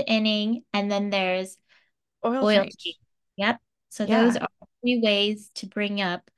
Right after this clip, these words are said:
Speaker 1: with your partner who's not as open to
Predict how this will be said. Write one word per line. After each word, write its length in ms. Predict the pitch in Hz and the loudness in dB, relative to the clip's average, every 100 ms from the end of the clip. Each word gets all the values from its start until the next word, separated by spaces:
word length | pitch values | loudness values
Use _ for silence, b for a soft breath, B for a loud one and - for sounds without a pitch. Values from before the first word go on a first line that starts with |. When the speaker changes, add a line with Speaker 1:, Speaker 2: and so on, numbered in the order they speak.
| _ _ _ | _ _ _
Speaker 1:
with 180 | 214 226 | -4 0
your 120 | 240 | -2
partner 580 | 233 196 196 190 180 202 b b b b _ - | 0 0 0 -4 -6 -8 b b b b _ 2
who's 200 | 240 247 | 6 8
not 320 | 233 233 269 | 8 8 6
as 200 | 277 277 - | 2 0 2
open 540 | 220 240 226 226 240 | 4 4 2 2 0
to 600 | 320 359 247 220 214 339 | -2 2 4 6 4 2